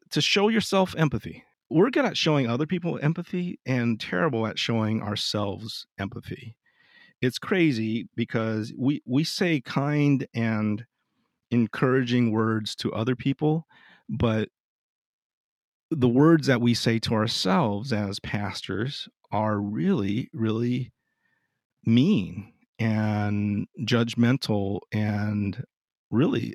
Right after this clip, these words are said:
um, destructive, untrue. Like, like,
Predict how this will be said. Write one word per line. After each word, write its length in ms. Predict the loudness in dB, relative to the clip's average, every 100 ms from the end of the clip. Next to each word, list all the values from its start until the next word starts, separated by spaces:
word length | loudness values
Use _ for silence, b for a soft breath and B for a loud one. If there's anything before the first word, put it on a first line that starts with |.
| -4
um, 380 | -2 -2 -4 -4
destructive, 720 | -4 -2 -4 0 0 0 -4 _ _ 0
untrue. 540 | 2 2 0 0 -2 -6 B B B B
Like, 180 | -4 -4 _ _ _
like, 320 | -4 -4 -6